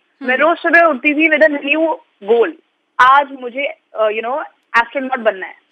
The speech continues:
Speaker 1: So I was
Speaker 2: <laughs>
Speaker 1: very interested in rocket science। Then एक बार आज मुझे आईआईटी में <laughs> जाना है, तो मैंने आईआईटी की प्रिपरेशन शुरू कर दी थी from the eighth standard।
Speaker 2: Oh।
Speaker 1: So I had physics, chemistry, math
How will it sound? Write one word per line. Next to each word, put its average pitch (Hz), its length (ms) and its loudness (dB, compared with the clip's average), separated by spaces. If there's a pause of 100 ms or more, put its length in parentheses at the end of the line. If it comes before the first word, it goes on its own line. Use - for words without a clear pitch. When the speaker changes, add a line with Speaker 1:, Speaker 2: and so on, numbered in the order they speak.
Speaker 1:
So 294 80 -8
I 240 80 -2
was 240 140 2
Speaker 2:
<laughs> 233 80 0
Speaker 1:
very 247 260 0
interested 220 340 0
in 226 100 4
rocket 214 340 -2
science। 180 360 -2 (500)
Then 277 100 2
एक 262 160 2
बार 294 180 6
आज 277 340 2
मुझे 269 240 -4
आईआईटी 247 560 0
में 269 360 0
<laughs> - 220 2 (600)
जाना 220 240 4
है, 214 80 4
तो 254 120 -2
मैंने 277 240 4
आईआईटी 269 460 4
की 330 80 2
प्रिपरेशन 262 460 -2
शुरू 269 200 0
कर 254 100 6
दी 240 140 -2
थी 285 120 0
from 285 120 2
the 302 120 2
eighth 240 260 2
standard। 180 480 2
Speaker 2:
Oh। 254 180 -6
Speaker 1:
So 339 200 0
I - 20 4
had 262 80 0
physics, 262 320 -10
chemistry, 254 360 -4
math 240 180 2